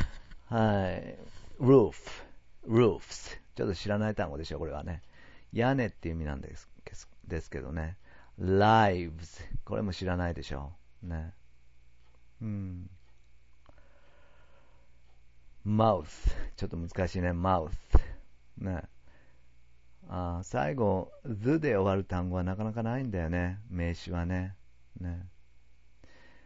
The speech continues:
うん。watch。watches。ね。これは何かっていうとね、watch、チでしょ？だから、watch、チ。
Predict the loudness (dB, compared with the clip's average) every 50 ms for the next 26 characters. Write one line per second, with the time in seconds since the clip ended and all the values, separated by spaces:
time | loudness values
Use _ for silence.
0 | -20 -20 -20 -20 -20 -20 -20 -20 -20 -20 -20 -20 -20 -20 -20 -20 -20 -20 -20 -20
1 | -20 -20 -20 -20 -20 -20 -20 -20 -20 -20 -20 -20 -20 -20 -20 -20 -20 -20 -20 -20
2 | -18 -12 -8 -6 -4 -2 -2 -2 -4 -4 -6 -6 -8 -10 -10 -12 -14 -14 -16 -18
3 | -20 -20 -20 -20 -20 -20 -20 -20 -20 -20 -20 -20 -16 -8 -2 4 4 4 4 4
4 | 0 -10 -16 -12 -10 -10 -8 -8 -8 -10 -12 -16 -20 -20 -20 -20 -20 -20 -12 -4
5 | 0 2 2 2 2 -2 -8 -8 -8 -10 -12 -16 -18 -18 -20 -20 -20 -20 -20 -20
6 | -18 -12 -8 -6 -6 -6 -6 -8 -14 -20 -20 -18 -18 -16 -16 -18 -16 -10 -4 -2
7 | 0 0 0 0 0 0 0 0 0 0 0 0 0 0 0 0 0 -2 -4 -2
8 | 0 2 2 4 4 4 4 4 4 2 0 -6 -10 -6 -2 0 0 0 0 -4
9 | -10 -12 -12 -6 -2 -2 -2 -2 -2 -8 -14 -14 -6 -2 -2 0 2 0 -2 -2
10 | -4 -12 -16 -18 -18 -18 -14 -4 0 2 4 6 6 6 6 6 6 6 6 4
11 | 4 0 -8 -10 -6 -6 -4 -4 -6 -8 -12 -16 -18 -20 -20 -20 -20 -20 -20 -16
12 | -10 -6 -4 -4 -4 -6